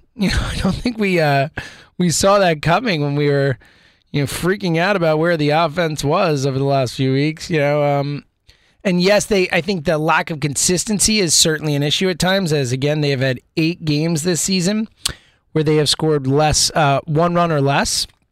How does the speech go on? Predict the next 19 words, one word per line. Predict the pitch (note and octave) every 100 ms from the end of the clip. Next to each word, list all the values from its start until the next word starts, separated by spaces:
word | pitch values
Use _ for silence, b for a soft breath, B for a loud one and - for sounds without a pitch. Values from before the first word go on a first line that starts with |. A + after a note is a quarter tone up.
| _ _ _ - -
and | D3+
that | E3
is | C#3+
clearly | - - E3 E3 F3+ F3+ F#3
unacceptable. | F3+ F#3 - F3+ F#3+ G#3+ C4 - b b b b b b b b A#3+
But, |
I | A3+
mean, | A#3
if | G#3+
you | B3
pull | - F#4
up, | F4 -
like, | A3 F#3+
season | - - A3 A#3 G#3
leaders | F3 A#3+ A#3 E3+ D3
in, | D#3 D3+
in | - D3+
statistical | - - G#3+ - D3+
categories, | F#3+ C4+ G3 D3 C#3 B2+